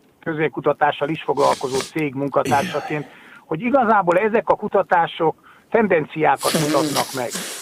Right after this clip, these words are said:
Pillanatfelvételekben rosszak ezek a kutatások, hiszen éppen az akkor, abban a pillanatban, amikor fölhívtam telefonon én azt a választót,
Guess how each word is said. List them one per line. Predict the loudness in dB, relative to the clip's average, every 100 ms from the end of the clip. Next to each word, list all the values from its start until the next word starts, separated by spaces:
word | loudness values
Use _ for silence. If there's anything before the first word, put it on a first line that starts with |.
| -4
Pillanatfelvételekben | 0 2 2 2 2 2 2 0 0 0 0 2
rosszak | 2 0 -4 -4
ezek | -2 -4
a | -4
kutatások, | -6 -4 0 -2 0 -6
hiszen | -6 -6 -2 -2 -2
éppen | -4 -2 -2
az | -2 0
akkor, | 0 0 0 2
abban | 2 2 0
a |
pillanatban, | 0 -2 0 2 2 0
amikor | 0 -2 -2 -2
fölhívtam | 0 0 0 -2 -2 -2
telefonon | 0 0 0 -2 -4 -4
én | -2
azt | -2 -4 -2
a | 0
választót, | 4 4 2 -2 -6 -6